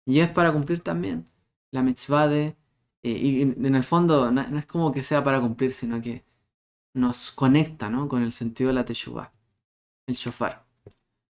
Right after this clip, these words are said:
Bueno, ese día, ¿cierto? Lo más importante es el shofar. Pero en ese día también, en ese primer día de, de Yom Teruah,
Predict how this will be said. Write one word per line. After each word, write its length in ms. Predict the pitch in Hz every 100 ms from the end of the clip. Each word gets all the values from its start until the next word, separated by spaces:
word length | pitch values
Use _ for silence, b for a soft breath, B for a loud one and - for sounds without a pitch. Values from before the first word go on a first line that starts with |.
| _ - _ _ _ _ -
Bueno, 280 | 165 120 - _ _ _ -
ese 300 | 175 190 190
día, 260 | 214 202
¿cierto? 440 | 180 196 - 196 196 -
Lo 100 | 156
más 100 | 175
importante 580 | 190 185 180 180 180 -
es 100 | 165
el 100 | 170
shofar. 460 | - 151 175 165 - _ _ _ -
Pero 140 | 143
en 60 | 170
ese 160 | 170
día 180 | 185 190
también, 480 | 180 175 170 170 185 _
en 80 | 131
ese 160 | - 127
primer 300 | 123 151 160
día 260 | 170 170 165
de, 400 | 165 160 156 -
de 160 | 139
Yom 160 | 151 147
Teruah, 480 | 160 156 147 165